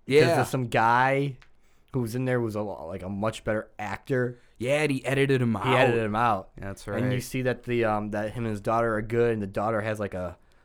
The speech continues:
Speaker 1: like, a little child now.
Speaker 2: Yeah, which is nice.
Speaker 1: It is nice.
Speaker 2: It's nice to have that closure.
Speaker 1: Yeah.
Speaker 2: I appreciate that from a cartoon, 'cause, I mean, as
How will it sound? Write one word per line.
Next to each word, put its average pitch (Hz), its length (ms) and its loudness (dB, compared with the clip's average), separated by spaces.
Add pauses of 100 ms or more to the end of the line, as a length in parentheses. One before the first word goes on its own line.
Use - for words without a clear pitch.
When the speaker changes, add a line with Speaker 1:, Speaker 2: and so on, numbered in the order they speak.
(120)
Speaker 1:
like, 117 100 -8
a - 20 -4
little 113 160 4
child 131 380 2
now. 90 280 -6 (240)
Speaker 2:
Yeah, 107 240 -4 (440)
which - 180 -6
is 359 200 -6 (420)
nice. 381 420 -6
Speaker 1:
It 226 80 0
is 285 140 0
nice. 90 260 -8
Speaker 2:
It's - 120 -12
nice 233 180 0
to 226 60 -4
have 208 100 -4
that 220 140 2
closure. 208 500 -2 (400)
Speaker 1:
Yeah. 175 240 -4 (200)
Speaker 2:
I 170 100 -2
appreciate 202 480 -2
that 117 140 2
from 117 160 -4
a 110 40 -4
cartoon, 107 560 -4 (360)
'cause, 135 160 -8
I 147 60 2
mean, 147 220 0
as 127 180 -6